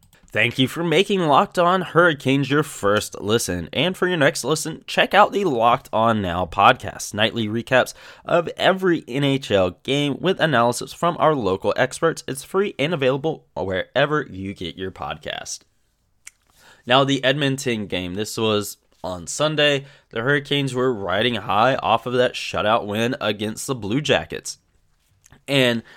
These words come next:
this was a game where I felt the Hurricanes were still able to continue a lot of what they did right against the Blue Jackets, especially the top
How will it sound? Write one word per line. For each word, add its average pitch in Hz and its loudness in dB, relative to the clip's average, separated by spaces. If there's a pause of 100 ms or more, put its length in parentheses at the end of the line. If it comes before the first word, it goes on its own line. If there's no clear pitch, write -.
(280)
this 127 -2
was 127 2
a 123 -4
game 131 0 (340)
where 127 2
I 127 4
felt 135 0
the 117 0
Hurricanes 107 -4
were 107 -8
still 127 -2
able 113 -4
to 110 -10 (100)
continue 147 -8
a 123 -2
lot 107 0
of 101 -2 (360)
what 113 -2
they 110 -2
did 101 2
right 95 0 (160)
against 113 -4
the 98 -10
Blue 104 -8
Jackets, 82 -8
especially 170 -4
the 127 -8
top - -2